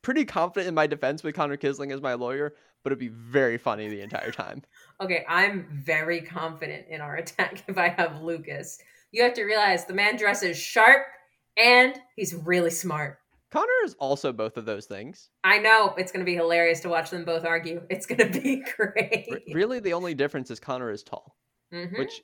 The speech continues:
Speaker 1: Connor does have the height advantage then.
Speaker 2: Right, but Lucas can stand on a chair.
Speaker 1: So can Connor?
Speaker 2: And I will too. And then Lucas can stand on my shoulders, so we'll be taller than Connor.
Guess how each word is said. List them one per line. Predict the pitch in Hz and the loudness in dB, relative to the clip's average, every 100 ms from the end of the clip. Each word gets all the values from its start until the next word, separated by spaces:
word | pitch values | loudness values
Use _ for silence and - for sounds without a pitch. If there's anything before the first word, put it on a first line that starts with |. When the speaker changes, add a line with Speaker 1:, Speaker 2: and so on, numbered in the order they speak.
| _ | _
Speaker 1:
Connor | 175 175 | -6 -4
does | 156 156 156 | 0 0 0
have | 160 | -2
the | - | -2
height | 156 135 | -2 -2
advantage | 107 - - - | -4 -14 -16 -16
then. | - - 147 _ 185 | -16 -18 -20 _ -8
Speaker 2:
Right, | 185 190 190 | -2 -2 -2
but | 170 | -4
Lucas | 180 214 254 | -4 -6 -6
can | 247 | -8
stand | - 196 170 | -6 -4 -4
on | 170 | -4
a | 175 | -6
chair. | 175 151 208 - _ _ _ - _ _ _ _ _ _ | -4 -4 -6 -12 _ _ _ -20 _ _ _ _ _ _
Speaker 1:
So | 151 - - - | -20 -20 -18 -18
can | - 170 165 | -14 -14 -12
Connor? | - 180 392 453 - _ - | -10 -6 -6 -6 -10 _ -8
Speaker 2:
And | 170 165 | -6 -4
I | 160 175 | -2 -2
will | 185 202 | -2 -6
too. | 196 147 131 - _ _ _ - | -8 -14 -14 -20 _ _ _ -16
And | 156 | -10
then | 156 160 | -10 -6
Lucas | 165 170 170 | -6 -4 -6
can | 180 | -8
stand | 175 170 160 | -8 -8 -6
on | 156 | -6
my | 156 | -8
shoulders, | 151 151 127 117 - | -8 -10 -10 -14 -18
so | - 147 | -14 -12
we'll | 139 147 | -10 -10
be | 160 | -10
taller | - 147 139 143 | -8 -6 -4 -6
than | 143 147 | -8 -10
Connor. | 127 - - | -10 -14 -18